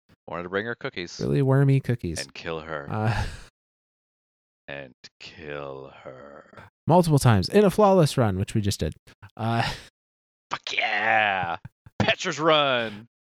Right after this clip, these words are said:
Speaker 1: We knocked, we knocked that out for the first time this last Saturday, and, uh, tomorrow,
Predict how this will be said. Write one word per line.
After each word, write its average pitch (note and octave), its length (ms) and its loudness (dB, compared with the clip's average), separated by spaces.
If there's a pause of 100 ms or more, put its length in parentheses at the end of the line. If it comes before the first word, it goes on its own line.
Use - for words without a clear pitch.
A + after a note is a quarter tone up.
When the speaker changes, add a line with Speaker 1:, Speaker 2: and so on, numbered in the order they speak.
(540)
Speaker 1:
We G2+ 60 -4
knocked, G#2 300 0
we G#2 120 -8
knocked G2 220 -2
that G2 120 2
out F#2+ 200 2 (400)
for F2 100 -8
the D#2 80 -14
first G2+ 260 -6
time F2 360 -4 (100)
this E2+ 200 -12
last D#2+ 220 -4
Saturday, D#2 500 -6 (460)
and, D#2+ 240 -6
uh, E2+ 120 -12 (280)
tomorrow, F#2 760 2